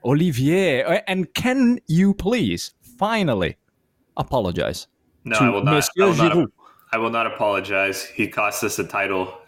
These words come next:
Speaker 2: at Arsenal.
Speaker 1: <laughs> You say the same thing every time. It's the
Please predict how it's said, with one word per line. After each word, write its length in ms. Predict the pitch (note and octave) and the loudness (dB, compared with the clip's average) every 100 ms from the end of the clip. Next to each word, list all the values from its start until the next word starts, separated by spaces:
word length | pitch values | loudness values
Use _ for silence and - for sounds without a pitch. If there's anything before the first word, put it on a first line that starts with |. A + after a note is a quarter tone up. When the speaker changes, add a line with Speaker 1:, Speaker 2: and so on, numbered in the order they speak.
| - | -6
Speaker 2:
at 100 | F#2+ | -2
Arsenal. 560 | G2 G2+ G2+ F#2 F#2+ - - - | -2 -2 -4 -4 -4 -8 -20 -18
Speaker 1:
<laughs> 280 | - - - | -16 -10 0
You 160 | G3 | 0
say 260 | A#3 - G#3+ | 0 -2 0
the 140 | G3 | 0
same 320 | F#3+ F3+ F3 E3+ | -2 -2 -2 -2
thing 180 | C#3+ C#3 | -2 -2
every 320 | C3+ B2+ C3 | -4 -2 -2
time. 280 | G#2+ B2 A2+ | -2 -2 -2
It's 120 | A2+ | -2
the 120 | - | -2